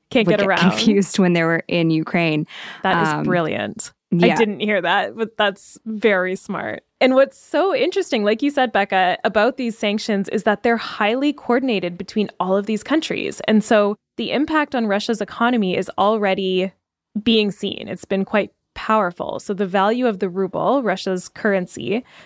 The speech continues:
Speaker 1: fell to a record low of less than one cent American, which represents a loss of thirty percent of its value against the U S dollar. And if this economic trend continues, the low value of the ruble will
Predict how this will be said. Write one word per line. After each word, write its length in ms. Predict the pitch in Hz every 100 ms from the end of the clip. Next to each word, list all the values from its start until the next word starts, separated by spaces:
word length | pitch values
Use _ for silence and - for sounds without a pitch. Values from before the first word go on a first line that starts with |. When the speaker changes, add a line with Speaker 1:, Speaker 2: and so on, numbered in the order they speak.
| _
Speaker 1:
fell 240 | - 208
to 120 | 202 208
a 100 | 190
record 400 | 165 - 208 175
low 240 | 160 170
of 180 | 165 175
less 280 | 170 165 -
than 420 | 156 156 160 - -
one 320 | 180 175 180
cent 320 | 156 156 -
American, 600 | - 180 156 175 269 339 - _ _ _
which 180 | 240 226
represents 500 | 208 208 233 240 240
a 60 | 233
loss 340 | 185 180 190
of 80 | 190
thirty 340 | - 202 220
percent 540 | 214 202 - 190 196 -
of 140 | 190
its 120 | 190
value 600 | - 170 180 175 170 180 - -
against 460 | 202 190 180 -
the 80 | 190
U 180 | 170 165
S 220 | 160 165
dollar. 500 | - 110 104 - 226 - _ _ _ -
And 380 | 226 208 202 -
if 200 | 214 -
this 220 | 220 208
economic 560 | 202 202 214 220 226 214
trend 420 | - 220 220 208
continues, 960 | - 208 190 302 349 202 196 233 277 - - 208
the 140 | 220
low 260 | 208 208 226
value 380 | 214 202 220 214
of 100 | 190
the 100 | 196
ruble 440 | 190 208 202 190
will 260 | 185 190